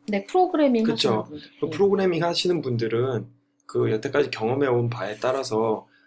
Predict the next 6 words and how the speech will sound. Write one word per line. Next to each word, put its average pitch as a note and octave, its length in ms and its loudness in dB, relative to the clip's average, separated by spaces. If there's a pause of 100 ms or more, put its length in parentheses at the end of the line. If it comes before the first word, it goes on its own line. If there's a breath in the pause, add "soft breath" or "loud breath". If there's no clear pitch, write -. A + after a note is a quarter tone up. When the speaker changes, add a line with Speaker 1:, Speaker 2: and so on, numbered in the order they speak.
(160 soft breath)
Speaker 2:
진짜 D#3 460 0
앞뒤가 F3+ 480 0
맞는 A#2+ 380 0
그 - 120 -6
논리성, B2 840 0 (840)
어, G2+ 240 -8